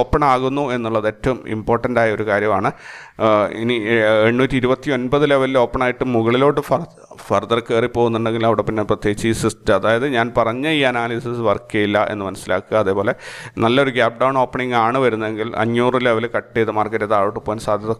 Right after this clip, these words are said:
കുറവാണ്. So അവിടെ വെച്ചിട്ട് മാർക്കറ്റ് തിരിച്ചു കയറും. ഇതിനകത്ത് പ്രത്യേകം ശ്രദ്ധിക്കേണ്ടത് ന്യൂസാണ്. കാരണം, ആ, യു എസ് ട്രേഡ് ടോക്സ് ആണ് ഇപ്പോൾ ഏറ്റവും കൂടുതൽ മാർക്കറ്റിനെ ബാധിക്കുന്നത്. So,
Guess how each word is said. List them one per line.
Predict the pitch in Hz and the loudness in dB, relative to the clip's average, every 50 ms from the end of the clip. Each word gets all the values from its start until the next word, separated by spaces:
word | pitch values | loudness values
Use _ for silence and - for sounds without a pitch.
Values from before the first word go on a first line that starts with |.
| - - | 0 0
കുറവാണ്. | 113 127 135 135 110 95 95 - - - | 2 4 4 2 0 0 -4 -10 -10 -6
So | - 113 107 - - - - | -4 -4 -4 -4 -6 -2 0
അവിടെ | 117 127 131 | 0 2 2
വെച്ചിട്ട് | 131 120 - 131 - - 156 180 - _ _ _ _ _ _ _ _ _ _ _ _ _ - _ _ - | 0 0 -4 -8 -6 -6 -6 -6 -8 _ _ _ _ _ _ _ _ _ _ _ _ _ -20 _ _ -6
മാർക്കറ്റ് | - 101 110 110 113 110 - | -2 0 0 0 0 -2 -4
തിരിച്ചു | 123 117 120 - 135 127 | -6 -6 -4 -2 0 2
കയറും. | 107 104 101 - 110 113 | 2 2 2 0 -2 -2
ഇതിനകത്ത് | 120 123 135 135 131 151 - - | 0 0 0 0 0 -2 -4 -4
പ്രത്യേകം | 127 117 - 147 175 185 170 | -4 -2 0 0 0 -2 -4
ശ്രദ്ധിക്കേണ്ടത് | - 139 131 135 120 127 123 123 120 123 120 | -6 -6 -6 -4 -2 -2 0 0 -2 -2 -2
ന്യൂസാണ്. | 113 107 113 113 - - 127 110 104 120 135 - - - - - - - | -2 -2 -2 -2 0 0 0 0 0 -4 -8 -10 -16 -20 -20 -20 -12 -8
കാരണം, | - 104 113 123 117 78 87 113 | -6 -4 -4 -4 -4 -2 0 0
ആ, | 113 110 107 104 107 101 98 98 101 95 95 98 110 110 | 0 0 0 0 -2 -2 -4 -4 -6 -6 -6 -4 -2 2
യു | 117 117 127 | 2 2 2
എസ് | - - - | 0 -2 -2
ട്രേഡ് | - 127 120 117 117 - | 0 0 0 0 0 0
ടോക്സ് | - 123 127 127 - - - 123 | 0 0 0 -2 -4 -2 0 0
ആണ് | 117 113 117 - - 113 | 0 -2 -4 -6 -8 -10
ഇപ്പോൾ | 117 - 117 104 | -6 -2 -2 -2
ഏറ്റവും | - - - 127 123 | -2 0 -2 0 2
കൂടുതൽ | 120 117 113 113 113 107 | 2 2 2 2 2 0
മാർക്കറ്റിനെ | 104 101 - - 107 - 110 110 113 101 | 0 0 -2 -4 -6 -4 -6 -6 -2 0
ബാധിക്കുന്നത്. | 98 101 107 123 135 - 131 104 90 92 110 147 - - - _ _ _ _ _ - - - | 2 2 2 0 -2 -4 -4 -4 -4 -4 -6 -6 -8 -12 -20 _ _ _ _ _ -6 0 2
So, | 120 120 | 2 2